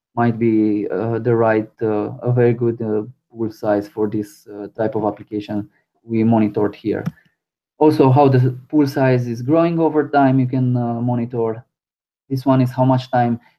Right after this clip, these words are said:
it took to acquire the connection, when you take into consideration also retries or, uh,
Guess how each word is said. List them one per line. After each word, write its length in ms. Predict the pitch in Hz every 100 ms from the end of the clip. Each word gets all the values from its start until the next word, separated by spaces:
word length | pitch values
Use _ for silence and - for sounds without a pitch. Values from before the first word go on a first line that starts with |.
| _ _ _ -
it 40 |
took 200 | 190 -
to 80 | 160
acquire 280 | - 156 147
the 120 | 143
connection, 720 | 139 139 135 - 135 131 127 - _
when 440 | _ 127 147 143 135
you 100 | 135
take 320 | 135 135 131
into 200 | 131 127
consideration 680 | 127 123 127 120 123 120 120
also 300 | 120 120 120
retries 960 | 113 131 135 - 131 127 123 120 120 - -
or, 380 | 117 113 110
uh, 360 | 107 107 104 101